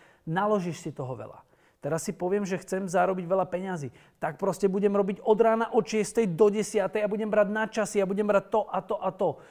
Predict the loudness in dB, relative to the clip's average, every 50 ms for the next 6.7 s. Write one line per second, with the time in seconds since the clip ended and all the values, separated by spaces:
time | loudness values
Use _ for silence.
0 | -20 -20 _ _ -4 -2 -2 -2 -4 -6 -6 -8 -6 -4 -2 0 2 2 0 0
1 | -2 -4 -6 -4 -2 -2 -2 -2 -2 -2 -4 -4 -4 -6 -6 -6 -4 -4 -4 -2
2 | -4 -4 -6 -10 -18 -20 -20 -16 _ -6 -4 -4 -4 -4 -2 0 2 2 4 4
3 | 2 0 -2 -6 -6 -6 -8 -8 -6 -6 -6 -6 -6 -4 -2 0 0 0 -2 -2
4 | 0 2 2 2 0 -2 -6 -16 -20 -20 -20 -20 _ _ _ _ -10 -6 -4 -2
5 | -2 -2 -4 -6 -4 -4 -4 -4 -4 -4 -4 -4 -4 -4 -4 -4 -4 -4 -4 -4
6 | -4 -4 -4 -4 -4 -4 -6 -12 -12 -12 -14 -16 -20 -20